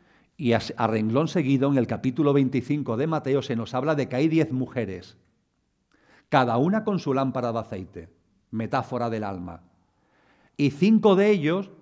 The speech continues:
cinco de esas mujeres, están viviendo de una forma que les sirva para echar aceite a la lámpara.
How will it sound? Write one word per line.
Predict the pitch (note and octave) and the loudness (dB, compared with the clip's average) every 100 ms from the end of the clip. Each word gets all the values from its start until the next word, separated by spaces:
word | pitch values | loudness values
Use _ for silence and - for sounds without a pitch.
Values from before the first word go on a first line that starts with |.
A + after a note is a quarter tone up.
| _ | _
cinco | - F#3 G3 D#3 | 0 2 6 6
de | C#3 | 6
esas | F3+ E3+ | 4 4
mujeres, | E3+ F3+ F#3 F3 G3 - - - - - | 2 4 6 6 2 -6 -20 -20 -20 0
están | D3 - F#3 G#3 | 0 2 2 4
viviendo | G#3 F3+ G3 G3+ E3 F#3 A#3 - - | 4 6 4 4 2 0 -2 -12 -6
de | A#2+ | 0
una | D#3+ F3+ | 2 2
forma | - F#3+ F#3 E3 G#3+ - - _ _ _ _ _ _ _ - - _ | 2 2 2 0 -2 -8 -20 _ _ _ _ _ _ _ -20 -20 _
que | - C#3+ C3+ C3+ - | 0 2 2 0 -4
les | C3+ C3+ | 0 0
sirva | - A3 G#3+ F#3 A#3+ - | 2 2 4 2 0 -2
para | D3+ - | 0 2
echar | C3 - G3+ | 0 2 2
aceite | G#3+ - E3 D#3+ | 2 2 2 2
a | D#3+ | -2
la | D3+ | -2
lámpara. | A#2 G2+ - - | -4 -6 -10 -14